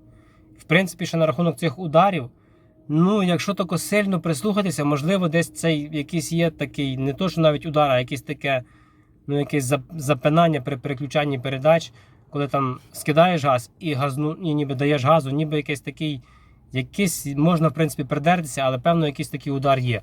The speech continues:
в коробці, бо я думаю, що все-таки той люфт навіть тих пів міліметра, грубо кажучи, він, напевно, трошки там стукає. В принципі, якщо тепер підсумувати все,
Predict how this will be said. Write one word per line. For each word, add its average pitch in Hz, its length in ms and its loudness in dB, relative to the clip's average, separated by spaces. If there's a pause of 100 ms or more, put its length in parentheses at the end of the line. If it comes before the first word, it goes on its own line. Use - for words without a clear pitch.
(280)
в - 60 -20
коробці, 127 400 -2
бо 120 100 -2
я 143 120 2
думаю, 156 280 2
що 123 120 -8
все-таки 147 360 -8
той 139 180 -2
люфт 156 240 0
навіть 143 280 -2
тих 131 140 -4
пів 147 200 -4
міліметра, 139 520 2
грубо 139 280 -6
кажучи, 139 440 -6 (320)
він, 143 140 0
напевно, 139 360 0
трошки 131 300 -6
там 131 200 -4
стукає. 117 460 -8 (1500)
В - 40 -20
принципі, 170 400 0
якщо 131 240 -4
тепер 143 340 -6 (1080)
підсумувати 151 580 2
все, 113 280 -10